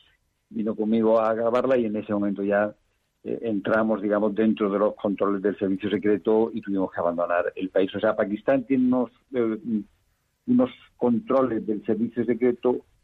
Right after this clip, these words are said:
eh, que probablemente sean auxiliados por, por la, por, por China, por el sistema de, los sistemas de inteligencia artificial chino que te detecta. O sea, si tú entras en su radar ya,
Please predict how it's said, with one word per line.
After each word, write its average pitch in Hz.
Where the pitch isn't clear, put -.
eh, -
que 120
probablemente 120
sean 131
auxiliados 123
por, 113
por 110
la, 107
por, 117
por -
China, 117
por 104
el 101
sistema 113
de, 113
los 98
sistemas 110
de 107
inteligencia 107
artificial 107
chino 113
que 110
te 104
detecta. 101
O 123
sea, 110
si 107
tú 139
entras 135
en 120
su 113
radar 120
ya, 107